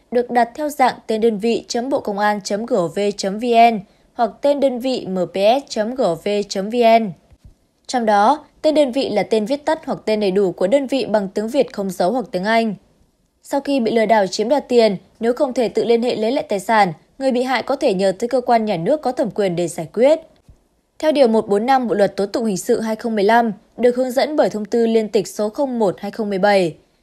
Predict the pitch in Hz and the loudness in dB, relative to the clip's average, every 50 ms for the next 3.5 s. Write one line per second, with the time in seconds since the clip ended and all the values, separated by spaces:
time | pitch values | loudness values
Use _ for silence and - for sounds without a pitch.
0 | _ _ _ 254 262 233 247 247 254 269 233 226 226 262 285 311 277 208 - - | _ _ _ -2 0 0 0 0 0 0 -2 0 -2 -2 0 0 0 0 0 -2
1 | 208 202 208 - 311 330 320 247 208 202 - 240 196 214 - 240 - - - - | -4 -2 -2 -2 -2 -2 -2 -4 -4 0 0 -2 -2 0 0 -2 -2 0 -2 -6
2 | 208 196 - 202 196 190 - 226 214 - 277 320 330 320 - - 247 214 180 151 | -6 -4 -4 -4 -6 -4 -4 -4 -2 -2 -2 -4 -4 -8 -2 0 0 0 0 -2
3 | - 185 - - 196 180 175 185 240 320 | -6 -8 -6 0 2 2 2 2 -2 -6